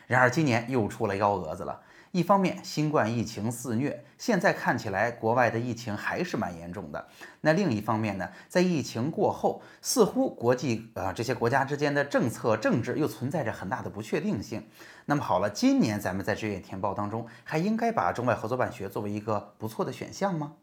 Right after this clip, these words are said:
那我首先呀，想给大家先分析一下中外合作办学在咱们的志愿填报当中到底有哪几种选择。其实啊，很多同学和家长都会说，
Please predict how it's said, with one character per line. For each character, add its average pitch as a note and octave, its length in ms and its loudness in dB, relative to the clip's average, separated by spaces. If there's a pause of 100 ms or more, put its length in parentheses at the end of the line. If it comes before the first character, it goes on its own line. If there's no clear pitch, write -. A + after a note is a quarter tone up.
(640)
那 C3 140 4
我 E3+ 60 6
首 - 200 -6
先 C3+ 180 0
呀， B2+ 120 2
想 F2+ 200 -8
给 E2+ 80 -10
大 F2+ 80 -6
家 F#2 300 -2 (140)
先 C3 180 -2
分 F#3+ 260 -2
析 B2+ 160 -2
一 G#2 60 -2
下 G#2+ 140 -2
中 F3+ 160 -4
外 B2+ 80 2
合 A#2 160 -4
作 D3+ 100 0
办 C3 160 2
学 G2 180 -6
在 A#2+ 140 0
咱 F2 160 -4
们 B2 100 -4
的 A#2+ 60 -2
志 A#2+ 140 -6
愿 G2+ 160 -4
填 G#2 180 -10
报 A2+ 140 2
当 A2 160 0
中 B2+ 180 -6
到 D3+ 220 -2
底 G#2+ 240 -6
有 D3+ 260 2
哪 - 460 -8
几 F#2+ 200 -4
种 E2+ 220 -8
选 - 240 -12
择。 - 180 -16 (460)
其 F#3+ 140 0
实 F3+ 120 2
啊， D#3 120 8
很 D3+ 80 0
多 E3 100 4
同 E3 160 -2
学 E3 100 2
和 E3 60 2
家 D#3+ 140 4
长 A2 140 4
都 C#3+ 80 2
会 D3 80 2
说， D3 340 0